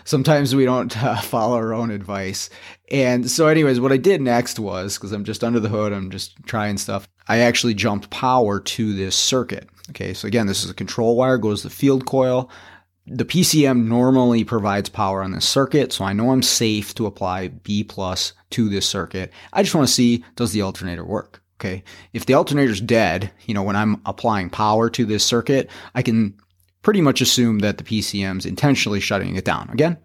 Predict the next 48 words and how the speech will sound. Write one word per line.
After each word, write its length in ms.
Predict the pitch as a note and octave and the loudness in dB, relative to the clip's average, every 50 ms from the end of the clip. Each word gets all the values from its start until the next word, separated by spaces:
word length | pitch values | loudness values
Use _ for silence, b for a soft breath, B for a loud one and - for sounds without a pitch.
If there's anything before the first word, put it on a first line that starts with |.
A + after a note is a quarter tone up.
| - | -8
I 80 | - C3 | -6 -6
don't 160 | C#3 C#3+ C3 | -6 -4 -2
know 100 | C#3 C#3+ | 0 2
that 160 | C3+ C3+ B2+ B2 | 4 2 2 2
for 120 | - - | 0 -2
sure, 320 | - - - A#2+ A2 A2 | 0 0 0 2 2 2
but 260 | G#2 - A2 - - - B B B B | 2 0 -2 -2 -2 -6 B B B B
I, 220 | - G2 G#2 - - | -2 0 0 2 2
I'm 160 | A#2+ C3 A#2 | 2 2 4
just 160 | A2 A#2+ - | 2 2 2
working 340 | A2+ A#2+ A#2 A2 - A#2+ G#2+ | 2 2 2 2 2 2 2
my 140 | G#2 G#2 G#2+ | 2 0 0
way 260 | G2 F#2+ F#2 F#2+ G2 | 0 -2 -2 -2 -4
through 300 | G2 - - G#2 G2 F#2 | -4 -4 -6 -6 -6 -4
here. 220 | F#2+ G2 F2+ F#2 | -6 -6 -6 -4
I'm 100 | F#2 F#2 | -4 -4
doing 240 | F2+ G2+ F#2 F#2 F2+ | -4 -4 -4 -4 -4
different 320 | E2+ F2+ - - F#2+ F2+ - | -6 -6 -6 -6 -6 -6 -6
tests, 360 | - F2+ F2+ F2+ - - - | -4 -4 -4 -4 -4 -4 -4
and 100 | G2+ G2 | -4 -4
we'll, 100 | G2+ - | -4 -2
we'll 140 | A2+ A2+ A2 | -2 -2 0
get 180 | G#2 A2 - - | 0 -2 -2 -4
to 120 | G#2 F#2+ | -6 -6
the 200 | - G2 F#2+ F2 B B B B B B | -4 -6 -8 -8 B B B B B B
eventual 480 | B2 A#2 C3+ B2+ B2 - A#2+ A2 G2+ G2 | 0 2 2 2 2 2 0 -2 -2 -2
conclusion. 640 | - A2 G2 - - B2 A#2 G#2 F#2+ F2 D2 G2+ - _ - | -4 -6 -6 -2 0 0 0 0 -2 -6 -8 -12 -16 _ -6
Now, 280 | A#2 A#2+ A#2+ A2+ A2+ - B B B B B B B B B B _ | -2 -2 0 -2 -2 -4 B B B B B B B B B B _
here's 200 | - F3 F#3 E3 | 2 2 2 4
where 120 | F3+ E3 C3+ | 4 2 2
it 80 | - | 0
kinda 260 | - D#3 D#3+ D3 C3+ B2 | 0 0 2 2 2 0
threw 220 | - - C#3+ C3 | 0 0 0 2
me 120 | A2+ A2+ | 2 2
off 300 | A2+ A2 G#2 G2+ G2+ - | 0 0 0 0 -2 -4
here. 260 | - G#2+ F#2+ F#2+ F#2+ F2+ B B B | -4 -4 -4 -4 -4 -6 B B B
<laughs> 140 | B B D3+ | B B -4
The, 360 | C#3 A#2 A2 D3+ C#3 C3 B2 | -2 0 2 2 4 4 2
uh, 260 | A#2 G#2+ G#2+ G#2 G2+ | 2 0 -2 -2 -4
the 100 | G2+ A#2 | -2 2
alternator 480 | A#2 C#3+ D#3+ B2 B2 A#2+ A#2 A2 A#2 A2 | 2 2 2 2 0 0 0 0 -2 -4
did 280 | - - A2+ A2+ G#2+ | -2 -2 0 0 0
actually 380 | G#2 G2+ G#2 - - G#2+ G#2 G2 | 0 -2 -4 -6 -6 -8 -10 -10
come 220 | - - G2+ G2 | -10 -10 -8 -6
on. 180 | G#2 C3+ B2+ - | -2 -2 -2 -2
I 80 | E2 | -4
heard 380 | - - - - C3+ C#3+ D3 A#2 | -10 -8 -2 2 2 2 2 2
it. 200 | F#2 D2 D2+ - | -2 -4 -6 -10